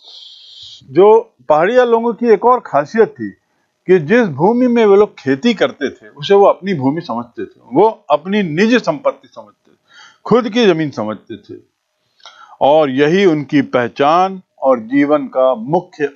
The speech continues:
आधार थी। यानी कृषि युक्त भूमि और पहाड़िया, ये दोनों एक दूसरे के पूरक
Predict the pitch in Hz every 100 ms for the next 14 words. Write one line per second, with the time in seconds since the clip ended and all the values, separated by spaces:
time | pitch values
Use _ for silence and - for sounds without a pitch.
0 | 113 113 104 92 113 127 110 - _ 92
1 | _ _ _ _ _ _ _ _ - 117
2 | 113 107 - 151 165 190 202 190 _ _
3 | _ _ _ _ _ _ 135 180 - 131
4 | 107 196 220 226 - _ _ _ _ -
5 | _ 127 139 123 131 127 147 135 90 _
6 | _ - - 185 233 175 180 214 214 151
7 | 160 208 147 147 139 170 170 175 175 170
8 | - 143 185